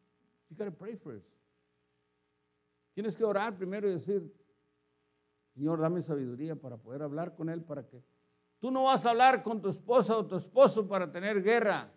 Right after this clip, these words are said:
para separación. Vas a hablar con ella, con él, para que Dios te dé sabiduría y puedas seguir la cosa, la fiesta en paz.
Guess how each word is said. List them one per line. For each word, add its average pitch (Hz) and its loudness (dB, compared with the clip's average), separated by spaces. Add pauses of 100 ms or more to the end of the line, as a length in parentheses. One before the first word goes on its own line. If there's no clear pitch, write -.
para 160 -4
separación. 151 -8 (1040)
Vas 196 2
a 226 4
hablar 220 4
con 180 -2
ella, 226 4
con 156 2
él, 277 8 (880)
para 151 -4
que 147 -4
Dios 202 8
te 170 -6
dé 202 2
sabiduría 196 4 (140)
y 131 -12
puedas 151 -14
seguir 143 -16
la 143 -18
cosa, 139 -20
la 123 -20
fiesta 135 -20
en 113 -18
paz. - -20